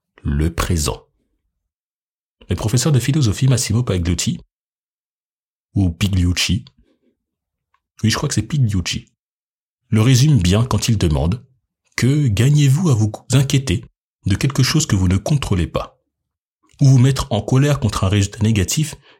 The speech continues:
qui n'est pas produit par vous ? Vous ajoutez simplement une blessure auto-infligée à la situation, compromettant votre bonheur et votre sérénité. Vous devez accepter le risque inhérent à toute situation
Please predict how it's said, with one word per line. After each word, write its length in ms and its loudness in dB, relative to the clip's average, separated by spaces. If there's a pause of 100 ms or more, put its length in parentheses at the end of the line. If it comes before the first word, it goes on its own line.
qui 120 0
n'est 80 2
pas 120 -2
produit 360 2
par 180 -2
vous ? 240 -8 (880)
Vous 200 2
ajoutez 220 2
simplement 440 2
une 100 4
blessure 440 2
auto-infligée 800 0 (300)
à 100 0
la 80 2
situation, 760 -4 (380)
compromettant 680 0
votre 220 0
bonheur 560 0 (360)
et 100 2
votre 380 -4
sérénité. 840 -2 (600)
Vous 120 0
devez 240 2
accepter 380 -2
le 100 4
risque 320 -2
inhérent 480 2
à 100 0
toute 300 -4
situation 720 0